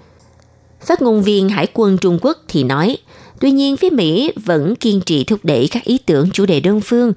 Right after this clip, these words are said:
tự ý kéo dài thời gian cuộc họp thường niên, thay đổi tính chất cuộc họp, thậm chí cố ý ép Trung Quốc tham gia cuộc họp khi hai bên chưa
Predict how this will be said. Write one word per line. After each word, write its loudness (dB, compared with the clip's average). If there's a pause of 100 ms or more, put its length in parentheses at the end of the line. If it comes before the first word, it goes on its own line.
(280)
tự 2
ý 0
kéo -2
dài 0
thời 0
gian -2
cuộc -2
họp -2
thường 2
niên, 2 (320)
thay 0
đổi 2
tính -2
chất -4
cuộc 0
họp, -6 (100)
thậm -2 (100)
chí -2 (100)
cố 0
ý 0
ép -4
Trung 0
Quốc -2 (280)
tham -2
gia 0
cuộc -2
họp -4 (240)
khi 0
hai 0
bên 0 (120)
chưa 0